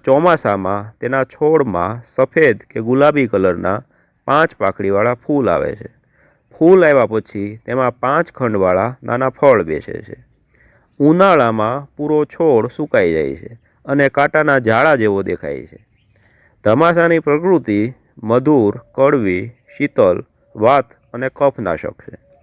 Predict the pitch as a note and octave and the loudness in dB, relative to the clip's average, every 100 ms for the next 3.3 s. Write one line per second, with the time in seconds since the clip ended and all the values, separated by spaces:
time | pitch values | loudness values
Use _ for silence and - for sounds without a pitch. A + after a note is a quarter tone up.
0 | _ _ _ - C3 E3 B2+ G2 - - | _ _ _ -2 0 2 2 0 -6 -4
1 | B2+ C#3+ B2 A2+ C#3 E3 C#3 A2+ D3 D3+ | 0 2 2 2 2 0 -2 -4 -4 -2
2 | D#3 D3 C3 B2+ G#2+ A2 D3 A#2+ B2+ G2+ | 0 0 0 0 0 -2 -6 -4 -2 -2
3 | D2+ - | -4 -10